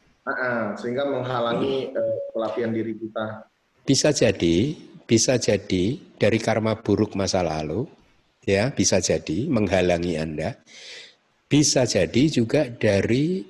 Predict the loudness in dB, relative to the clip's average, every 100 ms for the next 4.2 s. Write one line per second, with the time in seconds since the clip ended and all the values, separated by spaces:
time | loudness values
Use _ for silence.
0 | -10 0 4 4 4 2 2 2 2 2
1 | 0 -2 -10 -20 _ _ _ _ _ -4
2 | 2 2 2 0 0 0 0 0 0 0
3 | 0 -2 -4 -2 0 2 2 0 -2 -4
4 | -4 -8